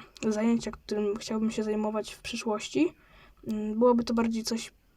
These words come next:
w stronę piłki nożnej szło, ale raczej jestem już za stary na to, żeby, mm, na przykład być piłkarzem, bo aktualnie nigdzie nie trenuję, trenowałem, ale zostawiłem, można powiedzieć to, więc wydaje mi się, że raczej, raczej nie. Na razie raczej nie,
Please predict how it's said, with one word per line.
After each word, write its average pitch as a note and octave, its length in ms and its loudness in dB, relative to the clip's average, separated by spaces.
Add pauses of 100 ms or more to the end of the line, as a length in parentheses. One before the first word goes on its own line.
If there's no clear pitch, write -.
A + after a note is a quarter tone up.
(180)
w - 40 -12
stronę A3+ 340 2
piłki A3+ 300 0
nożnej G3+ 380 2
szło, A3 220 -2
ale G#3+ 160 2
raczej A3 260 -2
jestem G#3+ 240 -4
już G3+ 100 -4
za G3+ 100 2
stary G3+ 280 -2
na G3 120 -4
to, G3+ 120 -2
żeby, G3 300 0 (540)
mm, G#3+ 160 -4
na G#3+ 140 -6
przykład G#3 240 -6
być G#3+ 140 -10
piłkarzem, G3 480 -2
bo F#3+ 320 -2 (240)
aktualnie A#3 360 2
nigdzie A3+ 240 2
nie G#3+ 100 0
trenuję, A#3 380 2
trenowałem, A3 540 -2
ale G#3 160 2 (260)
zostawiłem, G#3+ 600 0
można G3 300 -2
powiedzieć G3+ 360 -4
to, G#3 140 -6
więc G#3 280 -6 (580)
wydaje A#3+ 280 4
mi A#3 80 4
się, A#3 140 2
że A3+ 140 4
raczej, A#3 580 0 (280)
raczej A3 460 -2
nie. G3 220 -2 (420)
Na G#3 100 -4
razie G#3+ 260 -2
raczej G3+ 300 0
nie, F#3 160 -2